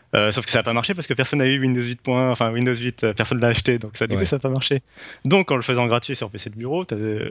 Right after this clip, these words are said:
Speaker 1: ils espèrent que, euh, les cinquante pour cent d'utilisateurs de Windows qui sont encore sous Windows sept, euh, passeront sous Windows dix et auront accès aux nouvelles applications, euh, toutes nouvelles au store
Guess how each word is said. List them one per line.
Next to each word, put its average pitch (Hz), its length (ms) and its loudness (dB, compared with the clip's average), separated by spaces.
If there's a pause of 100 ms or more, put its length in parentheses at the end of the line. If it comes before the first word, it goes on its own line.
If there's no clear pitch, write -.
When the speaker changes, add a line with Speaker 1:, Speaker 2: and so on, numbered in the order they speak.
(160)
Speaker 1:
ils 113 200 2
espèrent 147 380 0
que, 120 100 -8
euh, 110 500 0
les 107 140 4
cinquante 123 320 0
pour 123 140 -6
cent 131 100 -2
d'utilisateurs 117 380 -2
de 110 80 0
Windows 113 320 2
qui - 160 -8
sont - 100 -4
encore 107 300 -2
sous 107 140 -6
Windows 101 260 0
sept, - 340 2 (540)
euh, 107 340 4
passeront 131 420 0
sous 120 180 -6
Windows 107 240 2
dix 127 420 -2 (680)
et 127 120 4
auront 120 240 2
accès 143 400 2
aux 117 180 -4
nouvelles 110 300 0
applications, 117 720 -2
euh, 104 140 -4
toutes - 180 -6
nouvelles 117 300 2
au 101 80 -8
store 139 440 -2